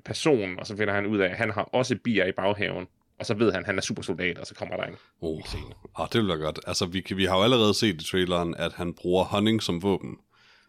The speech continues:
Speaker 1: Ja, fordi
Speaker 2: Øh.
Speaker 1: honning er åbenbart eksplosivt.
Speaker 2: Brandbart i hvert fald. Øh, og
Speaker 1: Brandbart
Speaker 2: jeg,
Speaker 1: i hvert
Speaker 2: jeg får
Speaker 1: fald.
Speaker 2: virkelig lyst til at google, om honning er brandbart.
Speaker 1: Ja, jeg kan sige, at honning er ikke brandbart.
Speaker 2: Det tror jeg heller ikke, det er.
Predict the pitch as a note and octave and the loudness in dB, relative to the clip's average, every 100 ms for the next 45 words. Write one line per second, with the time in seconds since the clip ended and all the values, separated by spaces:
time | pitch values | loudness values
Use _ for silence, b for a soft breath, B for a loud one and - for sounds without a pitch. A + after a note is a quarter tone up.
0 | b - A2+ F2 E2 D#2 C#3 D3 D3+ A#2 | b 2 4 4 2 2 2 2 4 6
1 | A#2 B2 - C#3 - - - F#2+ - b | 4 2 -2 -8 -8 -10 -8 -10 -12 b
2 | b b - G2+ B2 G3 C3+ D#2+ D#2 D#2+ | b b -6 2 4 4 4 2 0 -2
3 | - D#2+ C#2+ - - G2 F2+ - F#2 F#2 | 0 -2 -2 -10 -10 -2 2 4 4 2
4 | G2 G2+ - G2+ A#2 E3+ C3+ G2+ G#2+ - | 2 0 2 0 4 2 4 2 0 0
5 | F#2+ G#2+ G#2+ G2 - G2 - F2+ F2+ D#2+ | 0 0 -2 -2 0 0 2 2 2 0
6 | D#2 D#2 D#2 B1 A#1+ - B B B B | -2 -2 -6 -6 -8 -12 B B B B
7 | _ - G#2 F#2 A#2 A2+ A2+ A2+ A2+ A2 | _ -14 -12 -8 -6 -6 -6 -2 0 0
8 | A#2 A2+ G#2 G2 - F2+ - - - A2 | -2 0 -2 -2 -6 -16 -14 -6 -2 0
9 | - F#3+ C#3+ D#3 G2 - - D2+ | 4 6 8 6 4 2 -4 -6